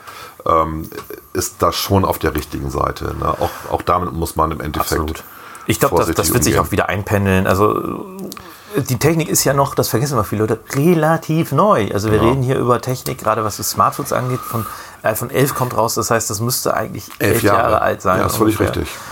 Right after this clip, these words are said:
Speaker 2: Nee, zwölf sind's mittlerweile, glaub ich. Das iPhone X kam ja nach zehn Jahren, dann gab's iPhone X S nächstes Jahr, also zwölf
Speaker 1: Ja,
Speaker 2: Jahre.
Speaker 1: das ist mal wegen zwölf Jahre,
Speaker 2: Nach
Speaker 1: meine Güte.
Speaker 2: zwölf Jahre gibt's das iPhone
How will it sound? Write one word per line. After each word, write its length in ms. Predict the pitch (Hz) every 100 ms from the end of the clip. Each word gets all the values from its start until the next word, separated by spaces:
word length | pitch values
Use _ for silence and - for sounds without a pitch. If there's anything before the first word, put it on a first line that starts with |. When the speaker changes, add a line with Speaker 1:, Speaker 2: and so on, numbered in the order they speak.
| -
Speaker 2:
Nee, 240 | 107 123 120
zwölf 300 | - 110 -
sind's 180 | 87
mittlerweile, 400 | - 67 80 85
glaub 220 | 87 85 87
ich. 80 |
Das 120 | - -
iPhone 220 | 92 107
X 200 | - -
kam 200 | - 110
ja 80 | 101
nach 140 | 92
zehn 260 | - 127 127
Jahren, 260 | - 120 113
dann 100 | 101
gab's 180 | 95 -
iPhone 240 | - 98
X 160 | - -
S 280 | - 107 -
nächstes 320 | 113 - 104
Jahr, 160 | 101 92
also 160 | 95
zwölf 280 | 85 110 110 -
Speaker 1:
Ja, 80 |
Speaker 2:
Jahre. 140 | 92 92
Speaker 1:
das 80 | 85
ist 120 | 82
mal 120 | 80
wegen 160 | 82 78
zwölf 300 | 82 82 82
Jahre, 260 | 73 73
Speaker 2:
Nach 100 | 73
Speaker 1:
meine 160 | 78 78
Güte. 300 | 78 - 76
Speaker 2:
zwölf 240 | - 120
Jahre 160 | 127 113
gibt's 160 | 113 -
das 160 | 95
iPhone 400 | - 107 117 104